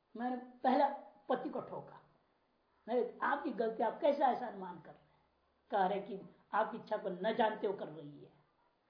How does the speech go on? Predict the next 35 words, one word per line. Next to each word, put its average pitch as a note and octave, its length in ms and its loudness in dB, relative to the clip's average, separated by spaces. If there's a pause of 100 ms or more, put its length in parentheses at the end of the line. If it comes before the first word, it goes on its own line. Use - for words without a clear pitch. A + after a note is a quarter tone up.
(720)
मैंने D4+ 200 0
जानने B3 400 0
का D#4+ 120 4
पीछे D4 340 -2
वो E4 60 2
अनुमान A#3 400 0
नहीं A#3 180 -2
कर A3+ 200 0
पा G3 120 -2
रही, B3+ 100 2
वो D4 60 0
मंद A#3+ 240 4
प्रज्ञा F#3 420 -4
है, B2 200 -12 (920)
लेकिन B3+ 240 4
वो C#4+ 60 4
जानती A3+ 480 -2
है। - 200 -18 (440)
किस D4 160 2
आधार D4+ 260 8
पर? D4+ 160 4 (360)
कि D#4+ 60 -8
ऐसे C4 400 2
ही F4 100 2
मौसम C4 460 2
में A#3+ 580 -2
आपने G#3+ 340 0
पहले F#3+ 640 -4
कई A#3 420 -2
बार G3 600 -2 (480)
पकौड़ी G3 360 -4
का A3+ 80 -2
डिमांड F3+ 420 -8
रखा - 280 -16
था। - 160 -20